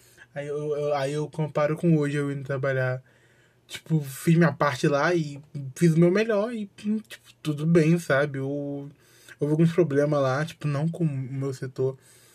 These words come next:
E, e sempre que tinha algum problema com outra pessoa, eu ia lá ajudar, porque tem que ser muito bonzinho com os outros, né? Ai, mas que bobeira, bobajada do cacete. Aí, hoje, hoje não, hoje, tipo assim,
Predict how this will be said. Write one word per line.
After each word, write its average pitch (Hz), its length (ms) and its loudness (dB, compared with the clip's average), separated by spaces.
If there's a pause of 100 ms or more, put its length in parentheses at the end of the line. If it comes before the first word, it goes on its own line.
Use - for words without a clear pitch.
(400)
E, 135 640 -6
e 135 40 -8
sempre 160 260 -2
que - 40 -20
tinha 190 100 4
algum 170 100 4
problema 151 280 2
com 139 80 -2
outra 135 160 -2
pessoa, 139 300 -4
eu 160 80 2
ia 156 160 2
lá 156 80 -2
ajudar, 160 360 0
porque - 180 -12
tem 175 200 -2
que 170 60 -10
ser - 140 0
muito 143 420 -6
bonzinho 131 400 -4
com 135 80 -8
os 131 100 -6
outros, 131 280 -4
né? 160 120 -4
Ai, 165 120 -4
mas 143 120 -10
que 160 100 -14
bobeira, 143 640 -4
bobajada 135 800 -6
do 131 100 -8
cacete. 135 540 -10 (1400)
Aí, 143 460 -4
hoje, 170 260 6
hoje 180 260 4
não, 202 260 -4
hoje, 165 160 2
tipo 175 180 4
assim, 165 340 0